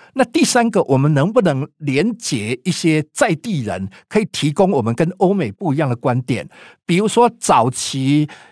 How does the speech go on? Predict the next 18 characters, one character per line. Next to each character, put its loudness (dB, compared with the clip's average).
小 0
布 -2
希 -6
去 -2
打 -2
伊 2
拉 4
克 0
的 2
时 -6
候， 0
那 2
时 -2
候 -2
《英 0
国 -2
卫 2
报》 2